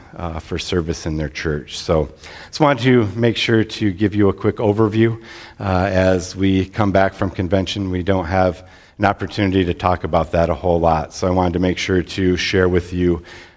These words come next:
a greeting and a quick summary of what we were up to for the past week.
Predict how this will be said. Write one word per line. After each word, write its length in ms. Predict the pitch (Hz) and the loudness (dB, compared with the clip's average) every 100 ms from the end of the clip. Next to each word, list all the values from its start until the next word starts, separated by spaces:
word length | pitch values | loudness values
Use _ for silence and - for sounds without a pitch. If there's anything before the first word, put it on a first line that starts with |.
| _ | _
a 120 | - | -6
greeting 580 | 85 98 104 107 107 101 | -2 2 4 4 4 4
and 360 | 98 95 95 92 | 2 2 2 4
a 280 | 90 87 80 | 4 4 0
quick 360 | - 104 - | 0 0 0
summary 480 | - - 92 95 87 | -6 -2 0 2 2
of 240 | 85 78 | 2 0
what 240 | 82 92 80 | 0 0 0
we 320 | 92 92 87 - - - | -2 -2 -4 -8 -20 -6
were 160 | 101 98 | 2 2
up 140 | 98 - | 2 -2
to 160 | 90 | -4
for 200 | 78 90 | -2 -2
the 100 | 85 | -2
past 400 | - 87 80 - | 0 0 0 -2
week. 440 | 85 87 78 - | -2 -2 -2 -6